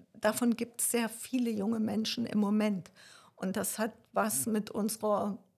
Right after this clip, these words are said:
Speaker 1: Lebenssituation im Allgemeinen zu tun in unserer Gesellschaft,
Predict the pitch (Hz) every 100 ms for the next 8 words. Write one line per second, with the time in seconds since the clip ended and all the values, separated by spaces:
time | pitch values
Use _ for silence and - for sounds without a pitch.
0 | _ 233 196 214 226 - 214 226 190 -
1 | 190 226 196 - 208 320 302 285 285 -
2 | 262 262 262 240 233 214 220 233 208 196
3 | - - 247 277 262